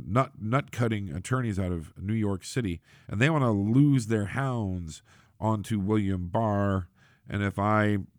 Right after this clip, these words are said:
could avoid it, I'd probably avoid it. Why would you wanna go sit down in front of these voracious hyenas working for the Democratic, uh, majority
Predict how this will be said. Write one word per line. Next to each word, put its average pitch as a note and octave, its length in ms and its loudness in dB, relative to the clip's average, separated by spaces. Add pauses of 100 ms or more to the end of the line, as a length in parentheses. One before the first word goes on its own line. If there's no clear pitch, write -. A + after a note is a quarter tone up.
(100)
could G#2+ 160 0
avoid F#2+ 300 0
it, C#3+ 180 2
I'd D3+ 180 -2
probably F#2+ 320 -2
avoid F2+ 360 0
it. C3 160 -4
Why G2 200 0
would B2 200 -4
you A2+ 40 0
wanna A2 220 -4
go F#2+ 100 -4
sit - 300 -10
down G2+ 220 -4
in F#2 80 -6
front F#2 160 -8
of F2+ 60 -6
these E2+ 180 -6
voracious F2 760 -6 (360)
hyenas G#2 760 -2
working F#2 400 -6
for F2 120 -8
the F2 80 -4
Democratic, F2+ 580 -6 (640)
uh, F#2+ 180 -4
majority F#2+ 640 -2